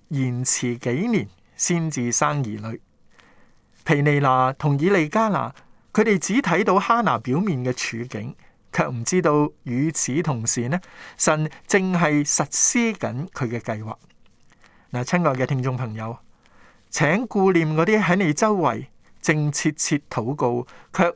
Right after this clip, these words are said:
仲未蒙神應允嘅人呢？佢哋係需要你嘅愛心同埋幫助嘅。輔助嗰啲喺禱告上缺乏信心嘅人，幫助佢哋去堅定信心，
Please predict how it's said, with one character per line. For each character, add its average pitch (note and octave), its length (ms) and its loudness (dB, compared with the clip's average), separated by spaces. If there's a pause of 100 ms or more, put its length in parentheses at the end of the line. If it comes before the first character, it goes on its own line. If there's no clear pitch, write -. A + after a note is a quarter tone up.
(120)
仲 C#3 320 0
未 C3+ 320 -2
蒙 A#2 300 -4
神 A#2 300 -4
應 F3+ 220 0
允 E3 60 -4 (220)
嘅 A2+ 80 -4
人 G#2 200 -10
呢？ D3 120 -8 (800)
佢 F#3+ 100 4
哋 G3+ 120 4
係 E3 140 4
需 A3+ 280 2
要 F#3 100 2
你 D#3 100 0
嘅 D3 500 2
愛 C#3 80 2
心 F3+ 240 0
同 B2+ 140 -8
埋 G#2+ 120 -6
幫 D3+ 240 0
助 C3 120 -4
嘅。 G#2+ 240 -10 (1080)
輔 D#3 240 6
助 E3+ 100 4
嗰 D#3+ 360 4
啲 - 20 -2
喺 F#3+ 220 4
禱 D3+ 240 2
告 E3 160 4
上 B2+ 260 0
缺 C#3+ 160 0
乏 B2+ 140 -2
信 C3 300 -4
心 E3 140 -4
嘅 C#3 160 -4
人， G#2+ 140 -10 (560)
幫 G3 300 4
助 D#3 80 4
佢 C3+ 260 2
哋 B2 180 0
去 C3+ 280 2
堅 F3 340 2
定 A2+ 240 -4
信 A2 240 -4
心， B2+ 240 -2